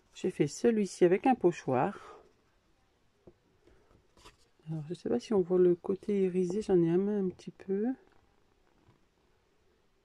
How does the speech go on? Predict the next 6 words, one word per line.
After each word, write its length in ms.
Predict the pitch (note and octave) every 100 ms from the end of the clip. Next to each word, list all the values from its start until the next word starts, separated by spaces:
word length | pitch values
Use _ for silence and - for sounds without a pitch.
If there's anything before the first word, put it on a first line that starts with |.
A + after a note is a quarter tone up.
| _ _ _ _ _ _ - _ _ _ _ _ _ _ _ _ _ _
Là, 200 | G3+ F#3+ E3 D#3+ F3+
ici, 280 | F3+ - G3
il 20 |
y 20 |
en 240 | F3 E3+
a. 60 | F#3+